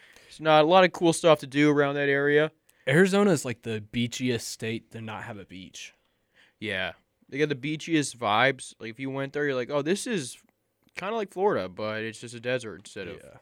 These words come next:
Speaker 1: But we thought that it needs to be, we, we would like it to be outdoors because we feel like if a game, an, a game outdoors under the lights at night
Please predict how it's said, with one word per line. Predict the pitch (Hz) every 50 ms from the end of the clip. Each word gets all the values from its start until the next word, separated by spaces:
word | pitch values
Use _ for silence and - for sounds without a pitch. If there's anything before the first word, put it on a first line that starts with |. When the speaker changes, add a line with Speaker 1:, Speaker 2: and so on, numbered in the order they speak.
| _ _ _ _ - - - _ _ _ _
Speaker 1:
But | - 135 143 143 139 _ _ _ _ _ _
we | - 165 214 220
thought | 220 - - 185 156 147 147
that | 147 135 131 127 123 117 - _ _ _ _ _ _ _ _ _ _ _ _ _ -
it | 131
needs | 156 208 262 -
to | 277 247
be, | 202 214 190 160 139
we, | 123 139 156 190
we | 202 175 - _ _ - 170
would | 214 240 214
like | 214 196 175
it | 151
to | 135
be | 127 135 123 110 -
outdoors | 92 104 120 - - 117 110 127 180 226 - - - _ _ _ _ _ _ _ _ _ _ _ _ _ _ _ _ _ _ _
because | 160 143 123 151 139 120
we | 120 147 151
feel | - 170 160 156
like | 147 139 131 120 - _ _ _ _ _ _
if | - 127 117 120
a | 123
game, | 120 113 127 131 139 135 - -
an, | - 123 120 127 120 _ -
a | 123 120
game | 117 139 147 143 -
outdoors | - 123 127 127 - - 120 120 120 120 117 -
under | - 123 123 123 117
the | 117 110
lights | 107 110 110 113 120 120 - - - -
at | 110 113 104
night | 104 107 107 113 113 -